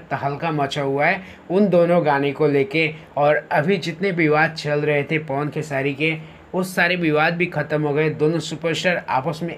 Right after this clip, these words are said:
एक हो गए हैं। But छोड़िए वो सब बातें, हम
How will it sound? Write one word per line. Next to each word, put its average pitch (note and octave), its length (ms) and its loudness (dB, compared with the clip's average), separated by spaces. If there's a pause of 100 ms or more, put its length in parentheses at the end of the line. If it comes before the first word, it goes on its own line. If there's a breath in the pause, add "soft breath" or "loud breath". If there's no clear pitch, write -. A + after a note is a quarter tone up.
(140)
एक F3+ 200 0
हो D3 160 2
गए C3+ 140 -2
हैं। E3+ 240 -2 (320 loud breath)
But A3 120 2 (340)
छोड़िए E3+ 300 2
वो F3 140 4
सब E3 200 -2
बातें, D3+ 340 2
हम F3 240 0